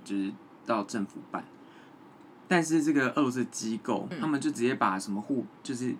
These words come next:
Speaker 1: 要办的那个人的护照啊、钱啊，全部都拿走。
Speaker 2: <laughs> 这就是非法吗？
Speaker 1: 这就是非法，他就直接全部拿走，
Speaker 2: 嗯。
Speaker 1: 然后就变成这个中间人，就是会，之后就会被告，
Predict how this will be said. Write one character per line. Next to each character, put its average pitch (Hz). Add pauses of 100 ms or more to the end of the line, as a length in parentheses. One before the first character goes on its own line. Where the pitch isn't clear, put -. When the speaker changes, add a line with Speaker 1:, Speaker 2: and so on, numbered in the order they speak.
Speaker 1:
要 143
办 123
的 98
那 107
个 107
人 98
的 101
护 123
照 135
啊、 107
钱 107
啊， 101
全 104
部 123
都 123
拿 98
走。 - (220)
Speaker 2:
<laughs> 214
这 277
就 254
是 262
非 247
法 226
吗？ 196
Speaker 1:
这 185
就 180
是 -
非 127
法， 123
他 147
就 190
直 196
接 175
全 214
部 190
拿 143
走， 123
Speaker 2:
嗯。 -
Speaker 1:
然 127
后 170
就 196
变 208
成 156
这 180
个 165
中 156
间 151
人， 120
就 156
是 156
会， 156 (140)
之 147
后 151
就 147
会 135
被 127
告， -